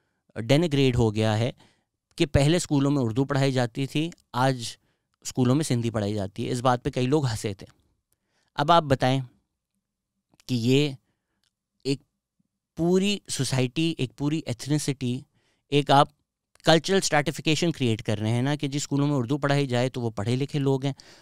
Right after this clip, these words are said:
और अगर सिंधी पढ़ाई जाए तो वो सारे जाहिल हैं। अब तो हमारा स्कूलिंग सिस्टम ही ख़राब हो गया। इसकी अगर आप तारीख़ में जाएं तो जो सिंधी मीडियम स्कूल्स थे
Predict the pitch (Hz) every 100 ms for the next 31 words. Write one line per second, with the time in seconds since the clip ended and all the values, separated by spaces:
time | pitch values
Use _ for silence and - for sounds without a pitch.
0 | _ - 135 165 - _ 127 139 147 151
1 | 151 151 143 123 123 123 127 123 - 120
2 | 123 113 101 120 131 135 - - 101 -
3 | 120 110 110 - 117 127 135 - 139 135
4 | 127 120 120 127 117 123 120 - - -
5 | 120 117 98 98 - 98 110 131 131 131
6 | 120 117 113 104 101 104 107 120 110 113
7 | 110 - 120 107 - 117 107